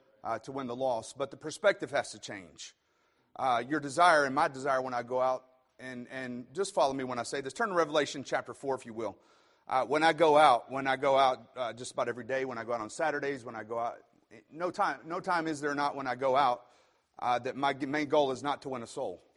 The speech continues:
It's not. It's not. I, my main goal is not to win a soul, because if that was my main goal, I'd, I would get defeated a long time ago. Uh, my main goal is found in Revelation chapter four. Uh, this is my main goal, and I,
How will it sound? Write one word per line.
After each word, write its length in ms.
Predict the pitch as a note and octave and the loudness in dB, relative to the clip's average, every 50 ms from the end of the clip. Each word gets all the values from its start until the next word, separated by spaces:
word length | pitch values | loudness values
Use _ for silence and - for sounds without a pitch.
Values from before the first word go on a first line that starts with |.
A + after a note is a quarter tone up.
| _ _ | _ _
It's 220 | - B2+ - - C3+ | -14 -12 -12 -10 -4
not. 320 | C#3+ D3 D3+ C#3+ - - - _ _ _ _ _ _ _ _ _ _ - | 0 2 2 2 2 0 -6 _ _ _ _ _ _ _ _ _ _ -16
It's 200 | A#2 - - D3+ | -14 -10 -4 0
not. 280 | D3+ D3+ D3+ A2 - - _ _ _ _ _ _ _ _ _ _ - | 2 4 4 2 0 -4 _ _ _ _ _ _ _ _ _ _ -8
I, 100 | - B2+ | -6 -6
my 160 | B2+ C#3 D#3 D#3 | -2 0 0 0
main 220 | D#3+ E3 E3+ D#3 | 0 0 -2 0
goal 220 | C#3+ D#3+ D#3 D3+ | 2 2 2 2
is 120 | C#3+ A2+ B2+ | 0 -2 -2
not 220 | D3+ E3 E3 - | -2 -2 -2 -2
to 80 | - C#3+ | -4 -8
win 140 | D3 C3+ B2+ | -8 -8 -8
a 40 | |
soul, 300 | - - E3+ D#3 C#3+ B2+ | -8 -4 -2 -2 -2 -4
because 300 | A#2 B2+ - D#3 C3+ B2 | -6 -8 -8 -8 -8 -8
if 100 | D3 E3 | -6 -4
that 160 | - E3 D3+ C#3+ | -2 -2 -2 -2
was 100 | C3+ C3 | -4 -8
my 160 | C#3+ C3 B2+ | -8 -8 -8
main 240 | B2+ C3+ C3+ C3 B2+ | -8 -8 -8 -6 -4
goal, 240 | C#3 C#3 C3+ C3 | -2 0 0 0
I'd, 220 | B2 B2 B2 A#2+ A#2+ | 0 0 -2 -4 -6
I 120 | G2 B2+ | -6 -6
would 140 | B2 B2+ A#2+ | -6 -6 -8
get 160 | B2+ B2 A2+ | -10 -12 -12
defeated 280 | A#2 G#2+ - C3+ A#2+ A2+ | -14 -14 -14 -14 -12 -12
a 80 | A2+ A2+ | -12 -12
long 180 | A2+ A2 G2+ | -12 -12 -12
time 220 | - B2+ G#2 F#2+ G2+ | -12 -14 -14 -14 -14
ago. 180 | F#2+ F2 E2+ - _ _ _ _ _ _ _ _ _ _ _ _ _ _ _ _ _ | -16 -16 -18 -18 _ _ _ _ _ _ _ _ _ _ _ _ _ _ _ _ _
Uh, 200 | - - A#2 A#2 A#2 | -8 -6 -4 -4 -4
my 140 | B2 B2+ C#3 | -2 -2 -2
main 260 | D#3 D3 C#3 C#3 C3 | -2 -2 -4 -2 2
goal 320 | D3 D3+ D3+ D3 C#3+ C3 | 4 6 6 6 4 2
is 160 | B2+ A#2 - | 0 -4 -4
found 260 | - D#3 D3 C3+ B2+ B2 | -2 -2 0 0 0 -2
in 120 | B2 B2 | -2 -2
Revelation 520 | B2+ B2+ A#2+ B2 B2+ B2 A#2+ - A#2+ A2 | -2 -2 0 0 -2 -2 -2 -6 -10 -12
chapter 380 | G#2+ - - C3+ A2+ - - A2 | -10 -6 -4 -4 -4 -6 -8 -16
four. 400 | - - C#3+ C3+ B2 A2 G#2 F#2+ - _ _ _ _ _ _ _ _ _ _ _ _ - | -14 -10 -8 -6 -6 -6 -8 -10 -14 _ _ _ _ _ _ _ _ _ _ _ _ -10
Uh, 100 | - G2+ | -8 -6
this 280 | G#2 A2 C#3+ C3+ - D3 | -6 -4 -6 -6 -6 -8
is 100 | C3+ C3+ | -4 -2
my 160 | C#3 B2+ B2+ | 0 0 0
main 280 | C3+ C3+ C3+ C3 A2+ | 0 -2 -4 -4 -4
goal, 440 | A2 C3+ C3+ C#3 D3+ D3+ C#3+ C3+ - - _ _ _ _ _ _ _ _ _ _ _ _ _ - - _ A2+ | -2 0 2 2 2 2 0 -2 -6 -12 _ _ _ _ _ _ _ _ _ _ _ _ _ -20 -18 _ -10
and 120 | A#2+ A#2 | -4 -2
I, 120 | A2 A#2 | -2 -2